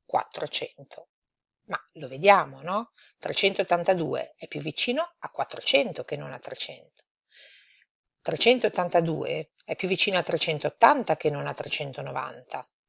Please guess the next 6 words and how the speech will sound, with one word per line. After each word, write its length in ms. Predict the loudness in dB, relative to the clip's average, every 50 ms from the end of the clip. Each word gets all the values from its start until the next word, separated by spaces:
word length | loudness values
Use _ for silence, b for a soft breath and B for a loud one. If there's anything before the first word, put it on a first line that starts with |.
| _ _ _ _ _ _ _ _ _ _ _ _ _ _ _ _ _ _ _
E 160 | 0 2 2
via 140 | 2 0 -4
dicendo. 600 | -4 -2 0 2 4 4 2 0 -4 -12 -20 _ _ _ _ _ _ _ _ _ _ _ _ _ _ _ _ _ _ _ _ _ _ _ _ _ _ _ -20 -20 -20 _ _ _ _ _ _ _ _ _ -20 -20 _ _ _ _ _
Ora 200 | 8 10 10 10
prova 280 | 8 6 2 2 2
tu. 180 | 0 -4 -8